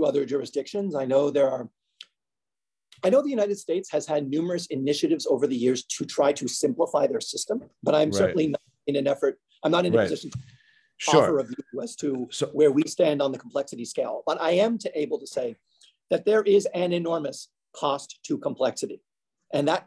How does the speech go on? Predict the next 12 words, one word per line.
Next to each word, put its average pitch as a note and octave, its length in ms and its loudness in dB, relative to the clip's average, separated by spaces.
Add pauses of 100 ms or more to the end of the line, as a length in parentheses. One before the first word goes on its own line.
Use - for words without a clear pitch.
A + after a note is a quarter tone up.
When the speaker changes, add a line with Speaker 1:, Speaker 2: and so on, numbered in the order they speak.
(100)
Speaker 1:
complexity D#3+ 640 2 (760)
drives C#3 520 2 (560)
the B2 160 0
growth C#3 300 2 (420)
in C#3 60 -2 (100)
tax C3+ 100 -4 (100)
litigation A#2+ 340 -4
disputes. - 360 -6 (760)
Speaker 2:
You B2 60 4 (140)
talked F3+ 280 2
about C#3 220 8 (100)
this A#2 120 2